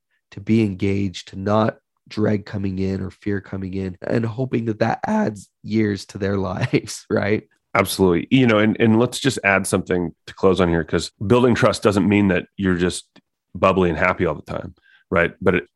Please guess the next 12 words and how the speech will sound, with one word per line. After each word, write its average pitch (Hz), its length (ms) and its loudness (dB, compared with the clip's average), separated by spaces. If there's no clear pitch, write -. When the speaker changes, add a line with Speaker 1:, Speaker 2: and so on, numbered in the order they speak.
Speaker 2:
it 98 80 2
allows 98 240 4
for - 120 -12
those 90 220 -6
crucial - 360 -6
conversations. 82 680 -4
It 78 80 -2
allows 90 380 0
for 101 100 -4
the, 85 140 -6
for 117 420 2
confrontation. - 840 -4